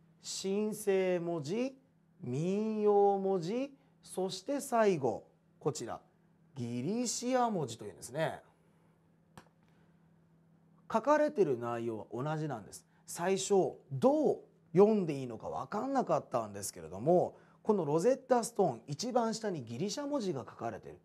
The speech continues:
この文字と照らし合わせながら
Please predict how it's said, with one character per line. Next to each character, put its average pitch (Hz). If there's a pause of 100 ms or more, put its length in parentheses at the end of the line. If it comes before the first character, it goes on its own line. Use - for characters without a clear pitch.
(560)
こ 247
の 320
文 311
字 226
と 226 (560)
照 220
ら 254
し 254 (320)
合 190
わ 254
せ 254
な 254
が 233
ら 240